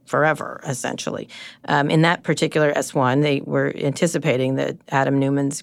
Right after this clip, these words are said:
grandchildren would run the firm. And that has happened. Obviously, Rupert Murdoch has kids and, and so, but that's not, it's not some,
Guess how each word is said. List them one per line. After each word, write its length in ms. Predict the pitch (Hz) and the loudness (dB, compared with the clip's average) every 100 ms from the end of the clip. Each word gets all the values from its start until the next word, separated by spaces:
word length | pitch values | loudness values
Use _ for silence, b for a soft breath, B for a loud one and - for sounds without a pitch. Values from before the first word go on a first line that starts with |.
| _ | _
grandchildren 720 | - 220 214 - 131 131 131 139 | 2 4 4 4 0 -2 -6 -2
would 160 | 143 | 0
run 220 | 143 131 | 0 0
the 60 | 127 | -2
firm. 380 | - - - - | -2 -6 -6 -6
And 180 | - 156 | -2 2
that 120 | 175 | 4
has 120 | 226 | 2
happened. 280 | 349 359 - | 2 2 2
Obviously, 300 | 202 185 175 | 2 0 -2
Rupert 240 | 160 147 127 | -2 -2 -2
Murdoch 400 | 139 143 135 - | 0 2 0 -2
has 220 | 147 - | -8 -8
kids 440 | - - 160 - | -6 -4 -4 -4
and, 200 | 156 147 B B B B | -2 -2 B B B B
and 120 | 170 | -2
so, 120 | 151 165 | 0 0
but 100 | 165 | 2
that's 220 | 175 185 | 0 2
not, 120 | 185 | 0
it's 140 | 170 | 0
not 140 | - 180 | 0 0
some, 160 | 180 | -2